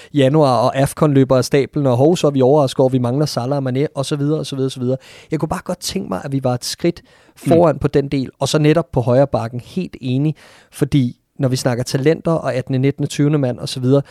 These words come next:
Speaker 1: så skal de også være gode nok til, at der er perspektiv i det. Og det er en mand som Nico Williams ikke. Jeg elsker hans, øh, desire, og jeg elsker hans vilje til at spille for Liverpool. Han er bare ikke god nok, og, og det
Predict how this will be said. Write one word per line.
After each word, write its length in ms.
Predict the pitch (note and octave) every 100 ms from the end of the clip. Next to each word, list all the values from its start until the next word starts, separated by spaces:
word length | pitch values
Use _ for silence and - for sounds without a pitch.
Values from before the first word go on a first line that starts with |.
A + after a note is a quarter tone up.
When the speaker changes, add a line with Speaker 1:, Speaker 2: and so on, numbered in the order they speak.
| - -
Speaker 1:
så 140 | -
skal 200 | - E3+
de 120 | D3
også 140 | D3+ -
være 120 | E3+
gode 300 | - D3+ F3
nok 200 | D#3 -
til, 120 | E3
at 20 |
der 60 | D3
er 40 |
perspektiv 680 | - C3+ - C3+ - F#3+ C#3
i 60 | B2+
det. 140 | C#3+ -
Og 140 | -
det 80 | D#3
er 100 | D3
en 120 | D#3+
mand 200 | D#3 D3+
som 160 | - D3
Nico 220 | B2+ -
Williams 420 | B2+ C#3+ E3 D3+
ikke. 200 | - D3+ _ - - _
Jeg 240 | C#3 C3+ C3+
elsker 300 | D#3+ E3+ -
hans, 320 | D3+ C#3 -
øh, 100 | C3+ B2
desire, 520 | C#3 - C3 D3 E3
og 120 | C#3
jeg 100 | C3+
elsker 260 | D3 D3 D#3+
hans 260 | C#3+ C#3 -
vilje 300 | D#3 E3 F#3+ - - _ -
til 100 | D#3
at 80 |
spille 220 | C3+ D3+ D3+
for 100 | D3+
Liverpool. 340 | C#3 C#3+ C#3+
Han 140 | B2
er 40 | C#3
bare 200 | D3+ D3+
ikke 120 | D3+
god 220 | - C#3+
nok, 280 | C3+ C3 - -
og, 100 | C#3 -
og 60 | - _
det 120 | A3+